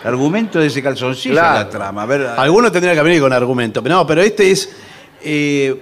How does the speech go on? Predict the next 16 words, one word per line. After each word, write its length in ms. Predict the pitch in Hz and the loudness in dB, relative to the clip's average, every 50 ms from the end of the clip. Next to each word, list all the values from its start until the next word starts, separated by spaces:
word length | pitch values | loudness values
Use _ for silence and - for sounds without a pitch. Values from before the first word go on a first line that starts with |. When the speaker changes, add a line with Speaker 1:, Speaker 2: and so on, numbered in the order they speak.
| - - - - - | -12 -20 -20 -16 -8
Speaker 3:
por 160 | - 160 156 | -4 -4 -2
ejemplo, 300 | 156 147 196 190 190 170 | -2 -2 -4 -2 -2 -2
tiene 400 | 135 165 180 175 175 170 160 151 - | -2 -2 -4 -2 -2 -2 -2 -2 -2
algunos 360 | 120 139 143 151 165 160 143 | -4 -4 -2 -2 -2 -2 -2
muñequitos 760 | 143 143 139 135 131 131 - 160 156 147 139 139 139 135 123 | -2 -4 -4 -4 -6 -6 -4 -2 0 0 -2 -2 -2 -4 -4
decorativos, 880 | 120 120 110 120 113 113 110 - 143 147 143 135 135 127 127 127 123 147 | -4 -4 -6 -6 -6 -6 -2 0 0 2 2 2 0 0 0 0 0 0
Speaker 1:
Sí. 140 | 143 135 131 131 131 - - | -2 -4 -6 -8 -12 -12 -6
Speaker 3:
otros 300 | - 160 151 - 147 139 | -4 -4 -2 -2 -4 -2
tiene 240 | - 160 156 151 139 | -2 -2 -2 -2 -2
paisajes 500 | - 139 131 131 - 160 151 - 156 131 | -2 -2 -4 -2 -2 -4 -4 -4 -4 -6
de 80 | 127 | -6
la 80 | 120 120 | -6 -6
Argentina. 800 | 113 110 - 113 107 - 143 135 131 127 123 113 117 113 113 104 | -6 -8 -10 -10 -8 -6 -4 -2 -2 -2 -4 -6 -6 -8 -8 -8
Speaker 2:
Paisaje 360 | 101 - - - 202 - - 156 | -8 -4 -2 -2 0 2 2 4
de 120 | 147 139 | 4 4
Catamarca. 600 | 107 143 135 - 127 123 143 170 156 139 127 123 | 2 0 0 0 0 0 2 2 2 2 0 0